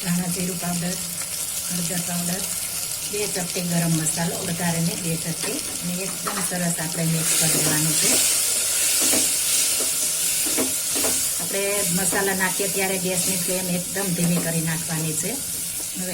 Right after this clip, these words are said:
એક વાટકી આપણે વાલ હતા તો એક વાટકી પાણી નાખીશું. એકદમ સરસ આપણે હલાવી દેવાનું છે.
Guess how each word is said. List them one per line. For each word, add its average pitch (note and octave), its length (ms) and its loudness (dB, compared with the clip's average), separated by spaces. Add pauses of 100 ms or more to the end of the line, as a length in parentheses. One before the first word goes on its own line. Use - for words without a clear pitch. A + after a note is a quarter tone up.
(140)
એક F3+ 160 -4
વાટકી E3+ 320 -2
આપણે F3 260 0 (1040)
વાલ F#3 240 4
હતા F3 200 0
તો F3+ 140 -2
એક - 140 -4
વાટકી F3 340 2
પાણી E3 300 6
નાખીશું. E3 500 6 (2250)
એકદમ F#3+ 320 0 (100)
સરસ F3+ 380 2
આપણે E3+ 260 0
હલાવી E3 440 0
દેવાનું D#3+ 460 -2
છે. G3+ 80 -6